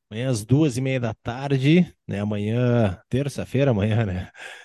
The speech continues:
E também tem Manchester United com o Nottingham Forest. Jogo também amanhã nessa, nessa terça-feira, às cinco horas da tarde. E na quarta-feira tem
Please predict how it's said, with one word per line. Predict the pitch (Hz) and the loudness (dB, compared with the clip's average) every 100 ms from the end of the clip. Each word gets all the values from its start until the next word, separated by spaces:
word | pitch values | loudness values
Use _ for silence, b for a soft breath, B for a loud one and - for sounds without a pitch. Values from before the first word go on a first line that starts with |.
| B B B B | B B B B
E | 143 151 160 | 2 4 4
também | 156 139 147 165 | 4 2 4 0
tem | 160 151 147 | 0 -2 0
Manchester | 131 135 175 208 - 170 | -2 -2 0 -2 -2 -4
United | 156 139 135 156 170 165 170 170 _ | -2 -2 -4 -6 -6 -4 -4 -6 _
com | - 156 147 147 | -4 -2 0 -2
o | |
Nottingham | 127 120 143 147 - 127 127 120 | -2 -4 -6 -6 -8 -10 -10 -10
Forest. | - 110 107 98 - - | -4 -2 -2 -4 -4 2
Jogo | 107 107 | 2 2
também | 123 117 120 | -2 -2 0
amanhã | 113 113 | -2 -2
nessa, | 113 - 113 - - - | -6 -6 -8 -8 -12 -6
nessa | 117 - 113 - | -4 -4 -6 -2
terça-feira, | 127 123 - 120 117 117 | -2 -2 -4 -4 -2 -2
às | - | -4
cinco | 139 139 123 | -8 -4 -2
horas | 120 | -2
da | 117 | -4
tarde. | - 98 127 | -6 -10 -6
E | 214 | -2
na | 240 | -2
quarta-feira | 190 160 170 170 151 - 151 165 160 | 0 2 2 0 -4 -4 -4 -2 -2
tem | - 160 160 | -4 -4 -4